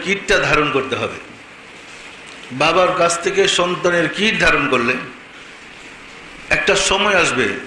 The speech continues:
তিনি যে মা হবেন তার প্রমাণ বেরিয়ে আসবে। ইমানদার হইতে হলে যার সিনার মধ্যে ইমানের নূর প্রজ্বলিত হচ্ছে, তিনি লেখাপড়া জানুক আর না জানুক,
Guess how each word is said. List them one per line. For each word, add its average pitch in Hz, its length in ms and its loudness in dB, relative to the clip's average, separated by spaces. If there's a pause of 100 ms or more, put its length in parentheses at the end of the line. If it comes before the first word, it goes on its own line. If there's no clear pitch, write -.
(360)
তিনি 160 180 2
যে 170 120 2
মা 165 240 4
হবেন 185 340 2
তার 151 140 2
প্রমাণ 156 400 0
বেরিয়ে 135 280 2
আসবে। 104 260 -2 (580)
ইমানদার 196 500 4
হইতে 180 220 4
হলে 180 280 4 (760)
যার 156 220 2
সিনার 170 400 2
মধ্যে 147 320 -2 (680)
ইমানের 180 480 2
নূর 180 280 2 (120)
প্রজ্বলিত 156 520 0
হচ্ছে, 127 420 -2 (1900)
তিনি 185 200 4
লেখাপড়া 185 680 4
জানুক 190 680 2
আর 165 160 2
না 160 200 4
জানুক, 123 320 0